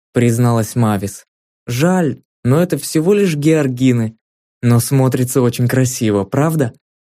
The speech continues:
«Похоже на сказочную страну», заметила Кэтлин, а Бернард добавил: «Я рад, что ты купил аквариум». «Просто теперь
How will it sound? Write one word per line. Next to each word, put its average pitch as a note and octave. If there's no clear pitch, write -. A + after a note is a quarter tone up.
«Похоже G#3
на F#3
сказочную A3+
страну», A3+
заметила A#2+
Кэтлин, E3
а B2+
Бернард C3+
добавил: A#2
«Я C#3+
рад, G2+
что -
ты B2
купил B2
аквариум». G2+
«Просто A#2+
теперь E3+